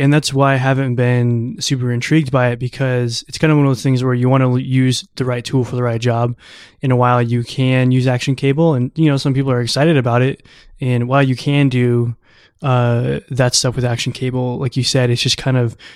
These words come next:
was added to the equation because other things had it,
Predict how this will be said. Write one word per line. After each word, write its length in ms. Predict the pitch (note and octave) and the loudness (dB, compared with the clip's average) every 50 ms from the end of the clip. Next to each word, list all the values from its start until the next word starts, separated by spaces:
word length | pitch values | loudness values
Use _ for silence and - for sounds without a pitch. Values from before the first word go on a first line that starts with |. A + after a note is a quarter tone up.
| - _ | -16 _
was 300 | - C3+ C3+ C3 B2+ A#2 | 0 2 2 2 2 0
added 400 | C3+ C#3 C3+ B2+ B2+ B2+ C3 C3 | -2 -2 0 0 2 2 2 0
to 100 | - C#3 | 2 2
the 160 | C3 B2+ B2 B2 | 2 2 2 2
equation 540 | A#2+ - - C3 B2+ B2+ C3+ D#3+ F3 D3+ | 0 0 0 0 2 2 2 2 2 2
because 420 | C3 B2 A2+ - B2+ A#2+ A#2+ - - - - | 2 0 0 0 0 0 0 -2 -6 -6 -4
other 180 | C3 B2 B2 B2 | -2 -2 -2 -2
things 340 | - - B2+ B2 B2 A#2 - | -2 -2 0 0 0 -2 -4
had 220 | - A#2+ A#2 A#2 | -4 -4 -2 0
it, 260 | B2+ C3+ C#3+ - _ | 0 -2 -2 -6 _